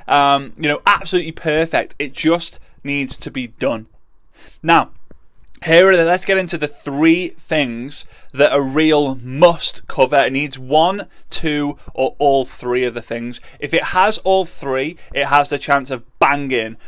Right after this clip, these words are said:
way bigger and better than any, any others. When I mean banging, I mean, like, well, banging. It means it's, it's gonna go great. Um, anyway, but before I do that,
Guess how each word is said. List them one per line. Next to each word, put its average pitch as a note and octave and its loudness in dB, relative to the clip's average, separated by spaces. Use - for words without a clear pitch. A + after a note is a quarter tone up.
way D3 2
bigger C3+ -2
and A#2+ 2
better C3+ 0
than B2+ -4
any, B2+ -4
any A#2+ -6
others. A2 -8
When C#3+ -4
I F3 -6
mean E3+ -6
banging, B2 -2
I A#2 -4
mean, A#2+ -6
like, A2+ -2
well, A#2 -10
banging. A#2+ -6
It B2 -10
means G#2+ -12
it's, - -14
it's - -18
gonna G#2 -12
go A2+ -8
great. A2 -6
Um, B2 2
anyway, F#3+ 4
but C#3+ -8
before A3 8
I A3+ 6
do F3+ 0
that, D3 6